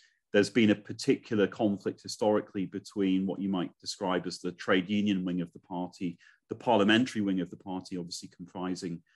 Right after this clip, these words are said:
um, the M Ps and leading politicians, and then, of course, the grassroots of the party in the constituencies. And one of the problems that Labour has faced is that obviously these different wings are looking for different things in,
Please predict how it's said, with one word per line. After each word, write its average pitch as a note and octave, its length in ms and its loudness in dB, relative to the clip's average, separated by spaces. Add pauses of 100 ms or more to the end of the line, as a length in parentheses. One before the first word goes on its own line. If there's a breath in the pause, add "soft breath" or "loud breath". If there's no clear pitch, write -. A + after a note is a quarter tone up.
(340)
um, F2 360 -2
the F#2+ 100 -4
M F2+ 200 -2
Ps F#2+ 320 -4
and F2+ 80 -2
leading F#2 260 -4
politicians, F#2 840 -4
and G2+ 120 2
then, G2 80 4
of F#2+ 80 0
course, G2 240 -4
the - 100 -8
grassroots G#2 880 0
of - 100 -20
the - 60 -16
party F#2 640 -6
in F#2+ 140 -6
the F2 80 -6
constituencies. - 1040 -4 (520 soft breath)
And A2+ 460 6 (220)
one D3+ 320 8
of D#3 120 4
the - 80 0
problems G#2 360 0
that - 120 -8
Labour G2 240 0
has F#2+ 140 -8
faced A#2+ 380 4
is G2+ 80 -10
that - 80 -8
obviously G#2+ 320 -6
these G2+ 160 -6
different A#2+ 340 -4
wings G#2 320 2
are G2+ 60 -4
looking G2 260 -4
for - 120 -16
different F#2+ 400 -8
things G2 340 0
in, F#2 200 -4